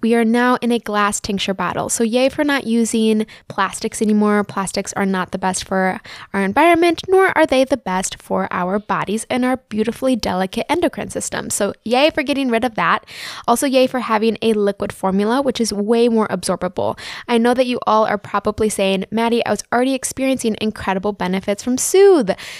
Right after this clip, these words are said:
Do not worry, this is going to be even more effective because it is liquid and you do not have to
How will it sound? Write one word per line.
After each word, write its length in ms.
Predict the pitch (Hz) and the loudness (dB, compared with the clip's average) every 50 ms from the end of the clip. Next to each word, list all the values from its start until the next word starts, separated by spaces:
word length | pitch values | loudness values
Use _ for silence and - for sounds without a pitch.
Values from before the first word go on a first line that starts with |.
| - - - - - - - - | -18 -20 -20 -20 -20 -20 -10 -2
Do 120 | - 294 | 2 4
not 200 | 294 311 320 320 | 6 6 4 4
worry, 520 | 240 254 247 240 240 240 247 247 254 _ _ _ _ - | 4 2 2 4 2 2 0 0 -2 _ _ _ _ -8
this 320 | 208 220 226 233 247 - - - | 0 0 2 2 2 -2 -2 -4
is 140 | 247 226 | -4 -4
going 260 | - - 220 208 208 208 | 0 0 2 2 2 0
to 100 | - 214 | -2 -4
be 220 | - 208 196 - - | -4 -4 -6 -4 -4
even 260 | 202 202 190 202 196 | -4 -2 0 0 2
more 240 | 190 185 180 180 180 - | 2 0 0 -2 -2 -4
effective 680 | 185 - - - - - - - 120 - - - - - - _ _ | -6 -10 -8 -10 -12 -10 -10 -10 -8 -8 -8 -10 -12 -16 -20 _ _
because 540 | - 220 208 - - - - 247 240 240 240 - | -4 -4 -4 -4 -6 -4 0 2 2 0 0 -2
it 100 | 233 226 | -2 0
is 200 | - 220 208 208 | 0 0 0 0
liquid 500 | 214 202 202 - - 208 196 202 202 208 - | -2 -4 -4 -2 0 2 2 2 2 0 -2
and 240 | - 202 196 190 190 | -2 -2 -2 0 0
you 80 | 190 | -2
do 120 | 185 190 190 | -2 -2 -2
not 260 | 202 202 196 - - | -2 -2 -2 -4 -6
have 260 | 202 - 214 196 - | -8 -10 -10 -10 -10
to 440 | - - - 208 196 190 190 190 196 | -10 -6 -2 0 2 2 2 0 -2